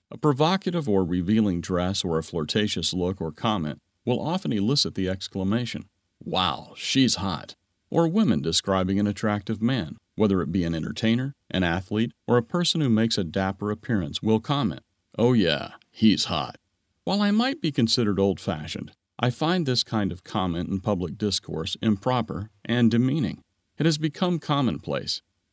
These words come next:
as such expressions that start in the hip crowd often do. Why would I find it offensive?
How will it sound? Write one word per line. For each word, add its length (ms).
as 180
such 240
expressions 640
that 140
start 380
in 100
the 80
hip 240
crowd 320
often 360
do. 320
Why 200
would 180
I 100
find 420
it 100
offensive? 580